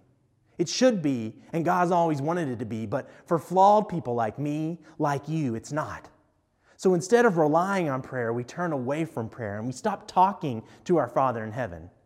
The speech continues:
We treat that relationship like we would a lost friendship.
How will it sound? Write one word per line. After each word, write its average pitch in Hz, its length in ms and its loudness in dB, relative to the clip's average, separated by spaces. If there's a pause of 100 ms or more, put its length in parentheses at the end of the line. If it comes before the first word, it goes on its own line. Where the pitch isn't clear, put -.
(340)
We 180 80 2
treat 233 320 0
that 208 160 2
relationship 160 680 -2
like 135 160 -4
we 143 80 0
would 147 180 0
a 143 60 0
lost 135 440 -4
friendship. 113 540 -10